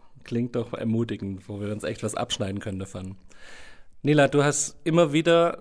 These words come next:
Zeit gefunden, trotz Kinder und trotz deinem Alltag, dass du echt wunderschöne Texte schreibst. Wir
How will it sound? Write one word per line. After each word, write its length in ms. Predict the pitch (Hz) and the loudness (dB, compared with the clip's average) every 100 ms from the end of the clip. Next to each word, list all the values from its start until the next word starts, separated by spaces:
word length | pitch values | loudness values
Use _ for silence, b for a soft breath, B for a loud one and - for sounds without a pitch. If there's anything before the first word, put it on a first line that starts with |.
| - | -12
Zeit 400 | - - 123 135 | -6 -2 -2 -2
gefunden, 540 | - 147 165 170 - 156 | -4 -2 -2 -2 -4 -6
trotz 400 | - 123 - - | -4 -4 -4 -10
Kinder 380 | - 139 151 160 | -4 -2 0 0
und 120 | 131 | 0
trotz 240 | 113 113 | -2 -2
deinem 180 | - 131 | -2 -2
Alltag, 640 | - 123 131 123 120 - | 0 -2 0 0 -2 -6
dass 160 | - 113 | -12 -8
du 180 | 123 117 - | -6 -6 -6
echt 300 | 123 - - | -12 -12 -8
wunderschöne 420 | 143 147 143 131 | -6 -4 -4 -4
Texte 340 | 147 143 - | -8 -12 -10
schreibst. 540 | 95 - 98 107 - - | -8 -8 -8 -10 -10 -6
Wir 260 | 107 104 | -6 -6